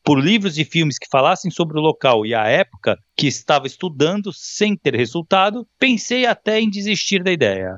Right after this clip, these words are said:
Mas acabei encontrando o que precisava onde menos esperava. Guias turísticos de viagem em blogs e no YouTube.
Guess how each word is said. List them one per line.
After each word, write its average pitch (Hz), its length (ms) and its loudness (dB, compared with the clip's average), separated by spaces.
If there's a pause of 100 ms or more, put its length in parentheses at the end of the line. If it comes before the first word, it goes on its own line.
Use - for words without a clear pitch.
Mas 220 240 2
acabei 214 360 0
encontrando 208 600 -2
o - 20 -8
que 202 140 -8
precisava 196 800 0 (160)
onde 185 240 2
menos 190 320 2
esperava. 156 680 2 (120)
Guias 208 440 2
turísticos 185 640 2
de 170 140 -2
viagem 156 640 2
em 175 120 0
blogs 147 500 0 (180)
e 240 80 2
no 240 120 2
YouTube. 196 480 0